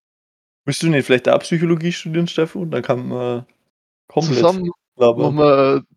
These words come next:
Speaker 2: äh, eine Doppelpraxis.
Speaker 1: Das wär saugeil. Und dann machen wir einen Podcast drüber.
Speaker 2: <laughs> Der große Psychologie-Podcast.
Speaker 1: Äh, ja, aber halt immer mit jemandem, den wir betreuen.
Speaker 2: <laughs> Das war
Speaker 1: Oh.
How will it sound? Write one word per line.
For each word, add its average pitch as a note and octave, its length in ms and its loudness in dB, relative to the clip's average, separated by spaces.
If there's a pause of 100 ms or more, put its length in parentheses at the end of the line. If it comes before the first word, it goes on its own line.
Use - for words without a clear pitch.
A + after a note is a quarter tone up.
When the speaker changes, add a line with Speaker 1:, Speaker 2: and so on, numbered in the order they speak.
(120)
Speaker 2:
äh, - 20 -10
eine - 100 0
Doppelpraxis. D#3+ 960 -4 (460)
Speaker 1:
Das A#2 160 -8
wär A2+ 80 -2
saugeil. A#2 580 -6
Und B2+ 100 -8
dann A#2+ 100 2
machen A#2 120 -4
wir B2+ 40 -14
einen A#2 80 -20
Podcast - 480 -8
drüber. A#2+ 280 -8 (280)
Speaker 2:
<laughs> E3 1000 -6
Der D3 80 -4
große D#3+ 380 -6
Psychologie-Podcast. C#3 1120 -6
Speaker 1:
Äh, C3+ 60 -2
ja, C#3+ 280 -6
aber A#2+ 280 4
halt C3+ 140 -4
immer C#3 220 -10
mit B2 160 -12
jemandem, A#2+ 320 -4
den A2+ 80 0
wir A2 40 -2
betreuen. A#2 500 2 (1500)
Speaker 2:
<laughs> D#3+ 500 -10 (760)
Das C3+ 120 -4
war D3 520 2
Speaker 1:
Oh. - 40 -6